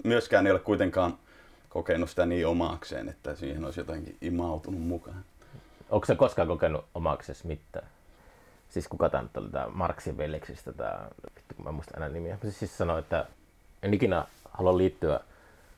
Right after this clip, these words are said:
Speaker 2: klubiin, joka ottaisi minut jäseneksi.
Speaker 1: <laughs> Okei. Ja Omi kuuluu myös tuon.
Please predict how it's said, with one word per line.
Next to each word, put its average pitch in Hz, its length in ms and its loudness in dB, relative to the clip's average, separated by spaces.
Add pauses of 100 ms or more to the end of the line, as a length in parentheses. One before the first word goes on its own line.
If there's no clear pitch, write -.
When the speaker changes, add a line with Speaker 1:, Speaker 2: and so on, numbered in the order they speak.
(120)
Speaker 2:
klubiin, 92 400 2
joka 60 220 -4
ottaisi 76 380 -4
minut 71 300 -8
jäseneksi. - 520 -8 (460)
Speaker 1:
<laughs> - 320 4
Okei. 113 480 4 (320)
Ja 107 160 6
Omi 110 320 6 (280)
kuuluu 92 300 4
myös 82 340 0
tuon. 76 200 -10